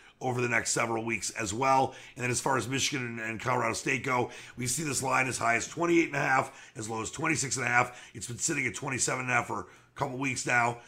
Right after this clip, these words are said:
Uh, minus one seventeen for the Wolverines at BetRivers, Colorado State plus twenty-seven and a half,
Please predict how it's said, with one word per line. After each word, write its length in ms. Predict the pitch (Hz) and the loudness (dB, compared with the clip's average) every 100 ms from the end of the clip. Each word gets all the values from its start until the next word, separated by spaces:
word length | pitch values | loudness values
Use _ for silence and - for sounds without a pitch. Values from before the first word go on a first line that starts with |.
| - - | -20 -12
Uh, 180 | 131 110 | -6 -2
minus 300 | 120 120 117 | 2 2 2
one 160 | 131 123 | -2 -2
seventeen 540 | - 120 110 120 123 | 0 0 -4 -6 -6
for 100 | 107 | -6
the 320 | 117 113 110 - - - - | -4 -2 -4 -6 -18 -20 -10
Wolverines 560 | 117 127 127 127 127 120 | -6 -4 -2 0 0 0
at 160 | 113 | -2
BetRivers, 560 | 127 120 120 120 120 117 | -2 -2 0 2 0 0
Colorado 280 | 120 113 113 | -2 0 -2
State 220 | 135 107 | -2 -4
plus 180 | 120 - | -4 -6
twenty-seven 420 | 123 113 - 117 | -6 -4 -2 0
and 80 | 113 | 2
a 40 | |
half, 460 | 110 110 - - | 0 -2 -10 -20